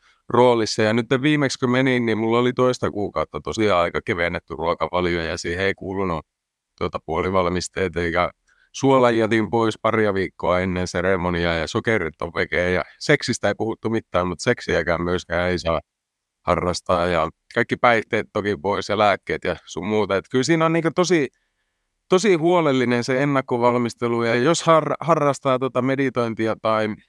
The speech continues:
jotakin muuta mielen, mielen tota kanssa työskentelyä, niin ne on tosi suotavia. Ja itsessään niinku tuo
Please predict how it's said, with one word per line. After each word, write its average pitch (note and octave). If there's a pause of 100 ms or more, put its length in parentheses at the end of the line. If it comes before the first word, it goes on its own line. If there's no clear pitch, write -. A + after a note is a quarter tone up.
(120)
jotakin A#2
muuta A2+
mielen, G#2 (140)
mielen A2
tota D#2+
kanssa D#2+
työskentelyä, G2
niin G#2
ne B2+
on G2+ (100)
tosi A#2+
suotavia. F#2 (320)
Ja G2+ (920)
itsessään D3+
niinku C3+
tuo C#3+